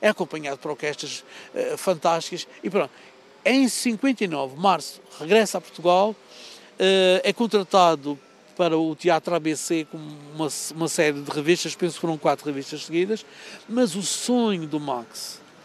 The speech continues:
o sonho do Max era, const-, depois desta, desta experiência americana, era constituir uma orquestra, um grupo, um conjunto, para poder fazer uma turnê em Portugal,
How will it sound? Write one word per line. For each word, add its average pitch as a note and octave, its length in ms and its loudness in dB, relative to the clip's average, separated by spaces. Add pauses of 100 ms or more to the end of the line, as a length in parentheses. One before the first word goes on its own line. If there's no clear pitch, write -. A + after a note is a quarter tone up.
(160)
o D3+ 60 -12
sonho A#3 460 0
do E3 120 0
Max A#2 420 -4 (1120)
era, F3 260 4
const-, B3 420 0
depois B3 300 -2
desta, E3 520 -2
desta F3+ 240 2
experiência D#3+ 380 -2
americana, A3+ 480 2
era A#3 80 4
constituir G#3 680 0 (140)
uma B3 240 2
orquestra, D#3 520 0
um B3+ 120 2
grupo, A3 300 4
um F3 40 -14
conjunto, G3 520 -2 (1160)
para G#3+ 180 6
poder D#3+ 220 2
fazer C#3+ 420 -4 (580)
uma G3+ 220 6
turnê E3+ 380 -2
em F3 40 -4
Portugal, G3 540 6